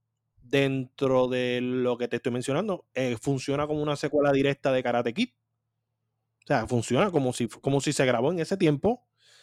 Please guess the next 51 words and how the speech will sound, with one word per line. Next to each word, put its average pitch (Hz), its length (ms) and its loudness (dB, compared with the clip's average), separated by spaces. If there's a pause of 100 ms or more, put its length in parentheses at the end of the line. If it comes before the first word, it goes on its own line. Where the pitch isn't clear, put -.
(420)
que 175 80 4
a 165 60 8
veces 170 160 4
es 240 80 4
malo, 240 260 4
pero 226 200 4
tú 202 80 -6
sabes 240 160 0
que 254 100 0
también 247 280 0
hay 240 80 2
películas 240 380 4
nuevas 233 220 2
que 226 140 0
tratan 202 400 0
de 220 60 4
emular 190 460 6
lo 180 140 6
que 165 100 2
pasó, 156 440 4
¿verdad? 147 260 4
Lo, 156 160 6
lo, 131 320 4
lo, 127 260 0
el, 135 140 0
el 135 240 -2
tipo 175 260 0
de 190 100 4
producción 175 420 0
del 175 120 2
pasado, 185 340 2
como 135 160 2
Mank, 160 380 2
por 127 140 2
ejemplo, 143 340 2
que 113 80 0
es 120 60 -2
en 127 80 -2
blanco 135 240 2
y 117 40 0
negro 131 580 4 (340)
y 123 80 -2
se 127 140 0
parece 117 260 0
mucho 135 240 -2
a 139 40 2
una 131 100 0
película 123 340 2
de 123 80 4
la 147 140 4
época. 170 320 -4